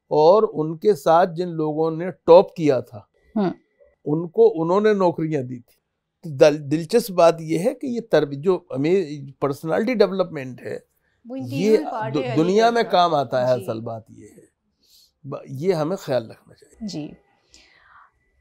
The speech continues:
Speaker 2: अच्छा, आपने, अ, ये सारी बातें बताई, तो अलीगढ़ में आपने वक्त गुजारा as a student, इसके बाद आप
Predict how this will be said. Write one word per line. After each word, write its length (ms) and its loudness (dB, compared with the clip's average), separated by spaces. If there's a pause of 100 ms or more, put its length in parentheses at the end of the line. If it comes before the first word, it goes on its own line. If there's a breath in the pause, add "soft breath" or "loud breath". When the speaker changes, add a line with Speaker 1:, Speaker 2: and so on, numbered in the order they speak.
Speaker 2:
अच्छा, 280 -6
आपने, 880 -2
अ, 440 -8
ये 160 -8
सारी 260 -6
बातें 300 -4
बताई, 580 -6 (920)
तो 100 -2
अलीगढ़ 540 2
में 260 2
आपने 340 0
वक्त 280 -4 (180)
गुजारा 720 -2 (500)
as 180 -4
a 80 0
student, 640 -4 (540)
इसके 280 -4
बाद 360 -2
आप 260 -4